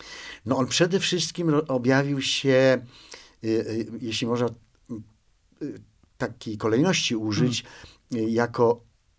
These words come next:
Speaker 1: aktor-reżyser. Wszystkie procesy, które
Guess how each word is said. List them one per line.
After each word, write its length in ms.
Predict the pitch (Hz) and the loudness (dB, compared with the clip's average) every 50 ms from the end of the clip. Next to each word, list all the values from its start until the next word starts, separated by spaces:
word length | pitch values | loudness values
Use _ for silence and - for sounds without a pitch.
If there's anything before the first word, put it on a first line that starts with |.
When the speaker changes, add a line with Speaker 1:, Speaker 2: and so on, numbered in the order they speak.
| _ _ | _ _
Speaker 1:
aktor-reżyser. 1200 | - 175 175 170 - - - - 113 98 92 95 95 90 87 82 90 82 78 - - - - 62 - 52 - - - | 0 0 0 0 -2 -10 -2 -2 -2 -2 0 -2 -4 -4 -4 -4 -6 -6 -6 -6 -8 -8 -10 -12 -16 -18 -20 -20 -14
Wszystkie 300 | - - 147 - - 151 | -8 -6 -6 0 0 -2
procesy, 600 | 156 135 131 127 - - 151 156 160 160 - 147 135 | 0 0 -2 -2 0 0 2 4 4 2 2 -2 -4
które 320 | 139 - - 127 117 113 | -4 -2 -2 2 2 2